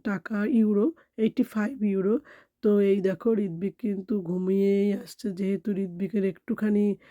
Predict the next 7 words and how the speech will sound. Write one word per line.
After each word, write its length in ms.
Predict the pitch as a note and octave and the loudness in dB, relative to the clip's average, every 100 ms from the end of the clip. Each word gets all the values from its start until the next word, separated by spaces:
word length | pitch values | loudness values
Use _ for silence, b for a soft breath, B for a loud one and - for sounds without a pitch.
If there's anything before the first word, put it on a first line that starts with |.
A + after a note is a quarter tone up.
| B B _ | B B _
উম, 760 | A3 G3+ G3 F#3+ F#3+ F#3+ F#3+ F#3+ | -2 2 4 4 4 2 0 -2
একটুখানি 520 | F3+ - A3 A3 G#3+ - _ F#4+ E4+ | -4 -6 -2 -2 -2 -6 _ -12 -8
আর 120 | G3+ | -6
কি 220 | - G#3 | -4 -4
গাড়ি, 480 | F#3+ G#3 G3 G3 G3+ | -4 -2 0 0 0
বাসে 600 | F#3 F#3+ G3 - G#3+ G3+ | 0 -2 -2 -2 0 2
বা, 280 | F#3+ G3 G3 | 0 -2 -4